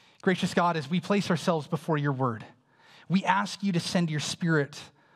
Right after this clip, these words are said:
upon us and among us. Let the light of the Spirit illuminate your word to us this day. We pray this in the name of Jesus Christ, your word made flesh. Amen.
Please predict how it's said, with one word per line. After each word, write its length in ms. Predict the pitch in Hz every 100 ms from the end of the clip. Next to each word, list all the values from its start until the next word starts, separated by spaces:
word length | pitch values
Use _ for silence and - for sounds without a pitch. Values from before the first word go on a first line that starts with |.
| _ -
upon 440 | 135 - 180 202
us 440 | 220 - - - -
and 100 | 151
among 280 | 127 120 107
us. 420 | - - - - _ _ _ _ _ - - -
Let 260 | 165 214 226
the 80 | 190
light 360 | 175 185 185
of 100 | 147
the 100 | 139
Spirit 440 | 139 - 180 170 151
illuminate 460 | 147 170 160 160 143
your 140 | 139
word 260 | 123 117 120
to 160 | -
us 120 | 113 -
this 200 | 117 -
day. 220 | 98 - _ _ _ _ - - 156
We 80 |
pray 260 | 147 196 185
this 200 | 165 -
in 60 | 165
the 60 |
name 180 | 165 165
of 80 | 143
Jesus 320 | 170 143 135
Christ, 400 | - 165 139 -
your 80 | 139
word 340 | 135 139 127
made 160 | 123 120
flesh. 600 | - 104 - - - - _ _ _ _ _ _ _ -
Amen. 300 | 110 98 -